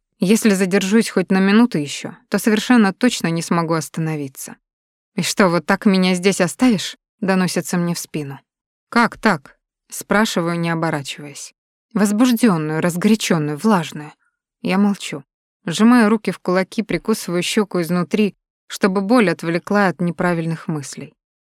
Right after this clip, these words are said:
Вернуться, взять ее, сделать снова своей.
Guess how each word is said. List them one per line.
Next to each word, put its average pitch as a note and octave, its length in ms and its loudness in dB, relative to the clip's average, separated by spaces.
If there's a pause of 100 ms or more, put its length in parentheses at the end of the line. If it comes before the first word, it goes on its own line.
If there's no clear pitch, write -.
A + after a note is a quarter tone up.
(200)
Вернуться, F#3 680 2 (260)
взять F3 520 0
ее, D#3 300 -12 (340)
сделать G3 560 2
снова F3+ 440 2
своей. D3 600 -10